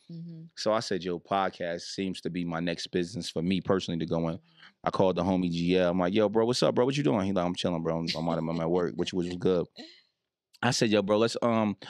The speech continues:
Speaker 2: I got a podcast I wanna call it. I got, it's either, be-, we gonna even call it Beards and Bottles or something and something else."
Speaker 1: Mm-hmm.
Speaker 2: He's like, "I like Beards and Bottles. That's dope." I said, "All right, so we, that's the one we gonna go with then. If that, you like that one, we gonna go with Beards and Bottles,
Speaker 1: That's
Speaker 2: if that's what
Speaker 1: okay.
Speaker 2: you like that one." You know what I mean? 'Cause we didn't go with the other one I presented him.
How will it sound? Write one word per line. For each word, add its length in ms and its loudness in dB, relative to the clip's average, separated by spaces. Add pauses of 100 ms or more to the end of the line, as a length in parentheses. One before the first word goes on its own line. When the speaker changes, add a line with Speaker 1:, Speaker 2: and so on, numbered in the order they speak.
(200)
Speaker 2:
I 60 2
got 120 6
a 40 0
podcast 560 4
I 20 2
wanna 220 2
call 320 4
it. 40 4
I 100 4
got, 280 4
it's 160 2
either, 240 4
be-, 240 0
we 180 2 (120)
gonna 120 6
even 140 2
call 180 6
it 80 0
Beards 280 4
and 80 2
Bottles 400 4
or 80 2
something 320 2
and 100 0
something 320 2
else." 320 0
Speaker 1:
Mm-hmm. 220 -14 (300)
Speaker 2:
He's 140 2
like, 100 4
"I 120 4
like 240 4
Beards 200 2
and 100 0
Bottles. 260 4
That's 160 0
dope." 240 4
I 100 4
said, 160 2
"All 120 4
right, 100 0
so 100 2
we, 280 0
that's 180 2
the 80 0
one 140 4
we 80 2
gonna 160 2
go 100 6
with 160 4
then. 240 -2
If 120 -2
that, 120 4
you 180 2
like 200 4
that 120 4
one, 200 2 (320)
we 120 2
gonna 160 2
go 120 2
with 180 0
Beards 240 2
and 140 -2
Bottles, 340 -4
Speaker 1:
That's 160 -10
Speaker 2:
if 80 -10
that's 200 2
what 80 -2
Speaker 1:
okay. 80 -2
Speaker 2:
you 20 2
like 240 2
that 160 2
one." 180 -6
You 60 0
know 80 2
what 120 0
I 40 0
mean? 80 -2 (320)
'Cause 100 2
we 100 4
didn't 140 2
go 80 4
with 120 2
the 80 4
other 180 4
one 180 0
I 80 0
presented 380 0
him. 100 -2